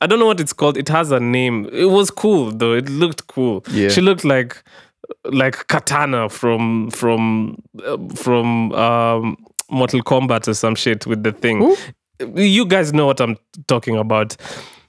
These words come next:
Speaker 1: Um,
Speaker 2: Katana.
Speaker 1: Katana from Mortal
Speaker 2: Mortal
Speaker 1: Kombat.
Speaker 2: Kombat.
Speaker 1: Did you play Mortal Kombat?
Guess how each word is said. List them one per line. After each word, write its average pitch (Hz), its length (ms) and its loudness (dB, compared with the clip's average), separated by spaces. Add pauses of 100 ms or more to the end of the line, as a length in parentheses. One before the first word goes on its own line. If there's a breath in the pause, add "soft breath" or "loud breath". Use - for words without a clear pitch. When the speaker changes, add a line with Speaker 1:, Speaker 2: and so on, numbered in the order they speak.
(160)
Speaker 1:
Um, 123 440 2
Speaker 2:
Katana. 127 380 0
Speaker 1:
Katana 147 360 2
from 127 200 0
Mortal 120 240 2
Speaker 2:
Mortal 120 260 2
Speaker 1:
Kombat. 104 160 -2 (100)
Speaker 2:
Kombat. - 120 -8
Speaker 1:
Did 147 120 2
you 165 80 2
play 160 140 4
Mortal 143 300 0
Kombat? 131 560 -2